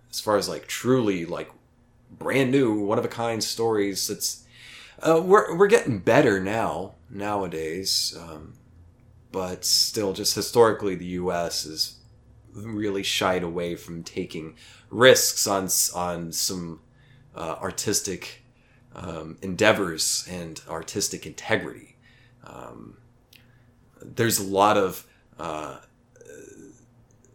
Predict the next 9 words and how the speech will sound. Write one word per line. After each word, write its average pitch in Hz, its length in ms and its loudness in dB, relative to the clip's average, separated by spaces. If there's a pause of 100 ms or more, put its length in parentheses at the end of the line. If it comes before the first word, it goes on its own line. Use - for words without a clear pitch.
(120)
a-, 104 380 0
at 107 80 -6
least, 110 440 0
um, 87 500 -6 (280)
f-, - 280 -18 (240)
from - 360 -2
the 87 580 -6 (300)
business, 110 880 4 (500)
um, 82 480 -16